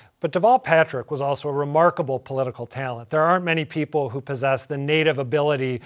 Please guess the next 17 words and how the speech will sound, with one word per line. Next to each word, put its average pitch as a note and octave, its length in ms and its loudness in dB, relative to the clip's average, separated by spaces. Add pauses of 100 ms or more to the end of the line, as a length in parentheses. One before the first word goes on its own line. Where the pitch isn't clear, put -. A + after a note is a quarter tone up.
(300)
to C#3+ 260 0 (320)
run C#3 240 0
for C#3+ 160 -2
higher C3+ 300 2
office C3+ 420 2
that, C3+ 300 -6
that C#3 160 -6
he D#3 180 -6
had. A#2 260 -4
I A#2+ 60 -12
mean, B2+ 220 -6
he, B2+ 260 -12
he C#3+ 220 -8
was, B2+ 360 0 (380)
uh, C3+ 300 4 (100)
a D#3 80 2
force - 600 2